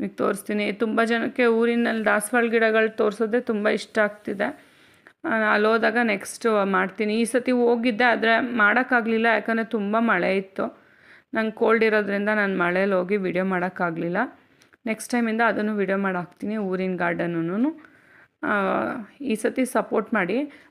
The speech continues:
ಮತ್ತು ನೋಡಿ, ನಾನು ಲೀಚಿದು ಲಾಸ್ಟು ಈ-, ಇದೇ ವಿಡಿಯೋದಲ್ಲಿ ಫಸ್ಟೂ ತೋರಿಸಿದ್ದೆ, ಚಿಕ್ಕ ಚಿಕ್ಕದು ಬಂದಿತ್ತಲ್ವ, ಇವಾಗ ನೋಡಿ ಗಿಡ ಬರೋಕ್ಕೆ ಸ್ಟಾರ್ಟ್ ಆಗಿದೆ. ಆ, ಫೋರ್ ಫಿಫ್ಟಿ, ಫೈವ್ ಹಂಡ್ರೆಡ್ವರೆಗೂ ಇದೆ ಕೆ ಜಿ,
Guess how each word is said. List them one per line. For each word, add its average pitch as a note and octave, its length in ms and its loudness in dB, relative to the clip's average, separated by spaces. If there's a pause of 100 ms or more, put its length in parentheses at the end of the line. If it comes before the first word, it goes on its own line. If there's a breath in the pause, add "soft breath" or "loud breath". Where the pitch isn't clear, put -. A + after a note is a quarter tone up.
ಮತ್ತು A3+ 160 -2
ನೋಡಿ, A#3 220 2
ನಾನು A3+ 180 2
ಲೀಚಿದು A#3+ 520 2
ಲಾಸ್ಟು A#3 1040 2
ಈ-, A#3 280 0
ಇದೇ B3+ 200 4
ವಿಡಿಯೋದಲ್ಲಿ A#3+ 460 4
ಫಸ್ಟೂ A#3+ 520 0
ತೋರಿಸಿದ್ದೆ, A3 540 -2
ಚಿಕ್ಕ - 300 -10
ಚಿಕ್ಕದು - 400 -6
ಬಂದಿತ್ತಲ್ವ, G3+ 500 -2
ಇವಾಗ A3+ 260 0
ನೋಡಿ F#3+ 260 -2
ಗಿಡ F3+ 180 -4
ಬರೋಕ್ಕೆ F3+ 380 -6
ಸ್ಟಾರ್ಟ್ F3+ 320 -6
ಆಗಿದೆ. F3+ 500 -4 (680 loud breath)
ಆ, G3 380 -4
ಫೋರ್ G3+ 360 0
ಫಿಫ್ಟಿ, A#3+ 520 -2
ಫೈವ್ G3+ 380 0
ಹಂಡ್ರೆಡ್ವರೆಗೂ A#3 600 2
ಇದೆ A3+ 200 2
ಕೆ G#3 340 0
ಜಿ, A#3 480 -2